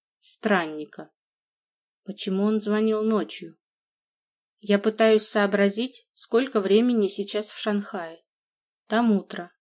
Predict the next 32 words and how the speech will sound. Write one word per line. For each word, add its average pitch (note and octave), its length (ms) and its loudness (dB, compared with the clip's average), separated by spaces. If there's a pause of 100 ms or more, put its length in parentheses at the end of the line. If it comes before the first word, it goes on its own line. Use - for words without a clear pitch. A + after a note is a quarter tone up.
(540)
И G#3 120 -6
час A3 300 0
назад, A3+ 520 0 (120)
когда F#3+ 280 -2
я F#3+ 140 2
не G3 140 2
услышала G#3 580 0
звонок, F#3 640 -8
тоже A#3 260 0
было G#3 280 2
утро. F#3+ 480 -4 (1000)
Но F#3 120 -6
ведь G3+ 220 0
он G#3+ 180 2
мог A3 180 0
звонить G#3 440 0
откуда G#3+ 420 2
угодно. G3+ 640 0 (340)
На - 160 -12
то F3+ 180 -8
он G3 200 0
и - 20 4
странник. E3+ 720 -6 (1160)
Все - 280 -2
еще A3+ 260 0
с A3 100 -6
колотящимся G#3+ 760 0
сердцем B3 560 -4
я G3 200 0
нажимаю G3+ 580 -2
ответный F#3+ 540 -4
вызов. D#3+ 520 -10